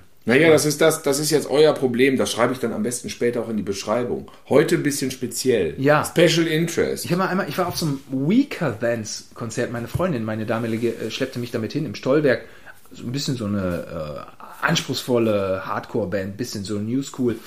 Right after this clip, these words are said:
Speaker 2: Da war Olli Schulz und der Hund Marie, ähm,
Speaker 1: Vorband,
Speaker 2: Vorband.
Speaker 1: ne?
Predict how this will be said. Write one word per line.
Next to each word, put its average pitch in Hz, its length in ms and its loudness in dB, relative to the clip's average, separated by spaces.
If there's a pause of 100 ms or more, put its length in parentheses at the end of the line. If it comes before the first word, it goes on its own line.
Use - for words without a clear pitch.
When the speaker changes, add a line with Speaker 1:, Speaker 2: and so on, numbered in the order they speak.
(240)
Speaker 2:
Da 117 120 -4
war - 240 -2
Olli 262 220 6
Schulz 269 340 4
und 208 100 -2
der 202 160 4
Hund 240 320 2
Marie, 190 800 0
ähm, 113 400 -2
Speaker 1:
Vorband, 208 440 6
Speaker 2:
Vorband. 139 200 6
Speaker 1:
ne? 185 260 4